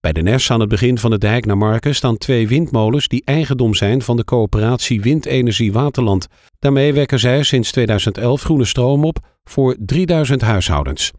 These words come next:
Omdat de huidige molens in tweeduizend vijfentwintig het einde van hun levensduur bereiken, heeft C W W een plan in de maak om Windpark de NES uit te breiden en de huidige twee molens te vervangen door nieuwe molens.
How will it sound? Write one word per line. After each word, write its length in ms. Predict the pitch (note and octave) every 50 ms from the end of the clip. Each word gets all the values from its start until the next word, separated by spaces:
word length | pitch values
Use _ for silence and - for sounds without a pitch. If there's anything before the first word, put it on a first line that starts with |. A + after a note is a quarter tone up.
| _ _ _ _ _ _
Omdat 240 | _ D2+ D2 D#2+ D#2
de 60 | -
huidige 340 | D#2+ F2+ G#2 A#2+ A#2+ F2 G#2
molens 320 | G2 G2 G2+ G#2+ G2+ F2
in 80 | A#2 G#2+
tweeduizend 480 | - - A2 G2+ F#2+ F#2 F2+ - G2 -
vijfentwintig 800 | - G#2+ G2 F#2 F2 F#2+ - - C#3+ D3+ C3+ A2 G2 F2 - -
het 220 | F#2+ F#2+ F#2 - -
einde 300 | - A#2+ C3+ D3 C3+ A2
van 140 | - A2+ G#2+
hun 140 | G2+ F#2
levensduur 540 | F#2 G#2 A2+ B2 A#2 A#2 A2 G2+ A#2+ A#2+ A#2+
bereiken, 520 | A2+ A2+ G#2+ A2 A2 A2 G#2 - D3 E3 - - - _ - _ _ _
heeft 300 | _ - C3+ B2+ - -
C 20 | -
W 300 | C#3 C3+ A#2+ A2+ A2 G2+
W 40 |
een 480 | G2+ G#2+ B2 C#3+ D#3 E3 D3+ C#3 A#2+ -
plan 220 | - D#3 D#3+ E3
in 60 | D#3+ D3+
de 60 | D3+
maak 320 | C#3 C#3 C#3+ D3+ D3 -
om 200 | C#3+ C#3 C3+ B2
Windpark 520 | A#2+ B2 C#3+ D3 - - C#3 C3+ B2+ A2 G#2+
de 100 | A#2 G#2+
NES 340 | A2+ B2 D3 D3+ - - -
uit 220 | - C#3 C#3+ D#3 -
te 80 | E3+
breiden 460 | C#3+ C#3+ C#3+ D3 D3 D3 D3+ F3+ F3+ - _ _ _ _ _ -
en 140 | - C#3+ C#3
de 80 | C#3
huidige 340 | A2+ A#2+ B2+ C#3 C3 - C#3
twee 220 | - - D3 C3+
molens 340 | B2+ B2 A#2+ B2 A#2+ A2 -
te 100 | - A#2+
vervangen 420 | G2+ A#2+ G#2 A2 A2 A2 A2 A2+ G#2+
door 240 | A2+ A2 G#2+ G#2+ -
nieuwe 300 | - G2+ A#2 E3+ F3+ D#3+
molens. 480 | A2 G2+ F#2+ D#2 C#2+ D2 D2 - -